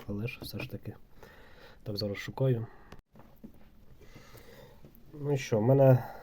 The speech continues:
дуже багато батарей, але за такими розмірами, щоб став іменно в цей корпус, то, то ще ні нема. Тому зараз спробую. Ну, така невелика в мене є,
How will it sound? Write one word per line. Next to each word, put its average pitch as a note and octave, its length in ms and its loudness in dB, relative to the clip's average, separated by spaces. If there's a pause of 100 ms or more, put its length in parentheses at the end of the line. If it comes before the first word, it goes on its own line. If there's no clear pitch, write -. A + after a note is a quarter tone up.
(160)
дуже B2 320 8
багато B2 380 10
батарей, A#2+ 520 8
але A2+ 340 4 (640)
за G#2+ 140 -4
такими G#2+ 420 2
розмірами, A2 540 4
щоб G2 240 -6 (240)
став G2+ 320 0
іменно G2+ 300 4
в F#2+ 40 -4
цей G2+ 140 0
корпус, A2 440 -2
то, G2 260 -4 (460)
то A2 140 -8
ще - 160 -6
ні G2+ 80 2
нема. F#2 300 -2 (800)
Тому A2 260 0
зараз A2 300 4
спробую. G#2 600 2 (400)
Ну, D3+ 200 -8
така F#2+ 340 -10 (120)
невелика F#2+ 500 -8
в F#2+ 40 -8
мене F#2+ 260 -6
є, A2 180 -6